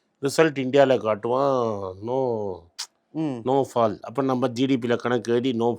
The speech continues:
Speaker 1: fall அப்படின்னு போடுவான். திருப்பூர் இருக்கிற ஆளு made in பங்களாதேஷ் போட முடியுமா?
Speaker 2: பங்களாதேஷ் தானே சார் எங்களுக்கு போட்டியே.
Speaker 1: So அதனால இப்ப என்ன ப்ராப்ளம்னா, இப்ப ரெண்டு, மூணு நாள், பத்து, ஒரு வாரமா வேற நரேட்டிவ் எடுத்துட்டு வராங்க.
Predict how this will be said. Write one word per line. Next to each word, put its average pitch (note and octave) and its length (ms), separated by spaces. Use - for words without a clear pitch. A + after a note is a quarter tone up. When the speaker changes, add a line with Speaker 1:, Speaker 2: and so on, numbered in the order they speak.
Speaker 1:
fall A2 280
அப்படின்னு A#2+ 380
போடுவான். G2 360
திருப்பூர் D#3+ 380
இருக்கிற C3 320
ஆளு C#3 160
made C3 280
in B2 140
பங்களாதேஷ் A#2+ 520
போட A2+ 160
முடியுமா? G2 500
Speaker 2:
பங்களாதேஷ் F3+ 420
தானே F#3+ 180
சார் F#3+ 160
எங்களுக்கு D3 420
போட்டியே. B2+ 320
Speaker 1:
So A#2 380
அதனால C3 480
இப்ப C3 220
என்ன B2 260
ப்ராப்ளம்னா, G2 840
இப்ப A#2 240
ரெண்டு, B2+ 280
மூணு C3+ 200
நாள், B2+ 180
பத்து, A#2 360
ஒரு B2+ 180
வாரமா C3 440
வேற A#2+ 280
நரேட்டிவ் A#2+ 480
எடுத்துட்டு F#2+ 320
வராங்க. D#2+ 280